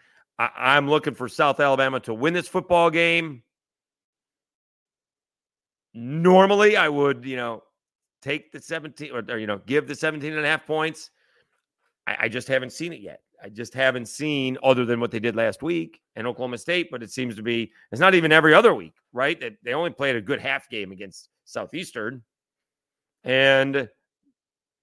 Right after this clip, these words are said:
they played, like, a good first quarter and a good last, well, the fir-, first ten minutes of the fourth quarter against Central Michigan.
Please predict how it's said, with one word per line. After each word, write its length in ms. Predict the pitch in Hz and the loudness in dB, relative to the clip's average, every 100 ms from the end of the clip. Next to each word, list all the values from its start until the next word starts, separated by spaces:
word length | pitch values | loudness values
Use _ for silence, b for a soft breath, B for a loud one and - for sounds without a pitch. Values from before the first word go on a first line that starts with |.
| _ _ | _ _
they 80 | 95 | -14
played, 260 | 104 156 160 | 0 0 2
like, 160 | 160 | 0
a 60 | 156 | 0
good 220 | 156 147 | -2 -2
first 300 | 165 185 - | -2 -2 -2
quarter 380 | 160 196 202 196 | -4 -2 0 0
and 120 | 170 | -2
a 40 | |
good 240 | 151 180 175 | -2 -2 0
last, 420 | 180 190 185 - _ | 0 0 -2 -8 _
well, 260 | - 127 139 | -8 -6 -6
the 140 | 131 | -12
fir-, 160 | 107 143 _ | -12 -14 _
first 260 | 139 143 139 _ _ _ _ | -6 -6 -8 _ _ _ _
ten 260 | - 185 | -2 -2
minutes 300 | 175 180 180 | -2 -6 -8
of 60 | 160 | -10
the 80 | 160 | -6
fourth 280 | 196 220 | -2 -2
quarter 360 | 220 131 131 156 | -2 -10 -6 -6
against 320 | 151 156 156 | -4 -6 -6
Central 260 | 175 170 170 | -12 -10 -8
Michigan. 320 | 208 - 69 | -8 -10 -20